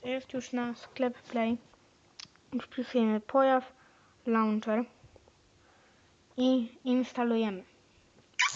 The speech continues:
To, no, ja nie będę robić cięcia, bo nagrywam w innym programie, więc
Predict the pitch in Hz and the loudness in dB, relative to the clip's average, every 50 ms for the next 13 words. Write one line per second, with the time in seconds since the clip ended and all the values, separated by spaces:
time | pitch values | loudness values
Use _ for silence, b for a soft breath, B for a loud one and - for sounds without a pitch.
0 | 190 208 233 233 233 220 151 - - - - 165 196 220 233 233 247 269 269 269 | 0 0 2 2 0 -2 -4 -8 -8 -8 -6 -4 -2 -2 0 2 4 4 4 4
1 | 269 269 269 254 B B B B 240 226 214 214 208 208 214 233 - - 262 254 | 4 2 0 -4 B B B B -6 -4 -4 -4 -6 -8 -10 -12 -10 -6 -4 -2
2 | 262 262 269 254 269 262 254 247 240 233 226 226 226 - - _ - 220 214 214 | 0 0 2 0 0 0 0 -2 -2 -4 -4 -6 -8 -10 -14 _ -10 -8 -8 -8
3 | 208 - 202 196 202 b b b b b b _ _ _ - 233 214 214 220 214 | -8 -10 -10 -12 -12 b b b b b b _ _ _ -10 -6 -4 -2 -2 -2
4 | 214 220 220 220 226 220 226 220 233 226 226 226 226 233 226 233 226 226 226 220 | -2 -2 -2 -2 -2 -2 -2 0 0 0 0 0 0 0 2 2 2 2 0 -2
5 | 226 233 226 214 202 190 180 185 196 202 202 196 196 190 - - | -2 -4 -4 -4 -6 -8 -10 -10 -10 -10 -10 -10 -12 -12 -16 -18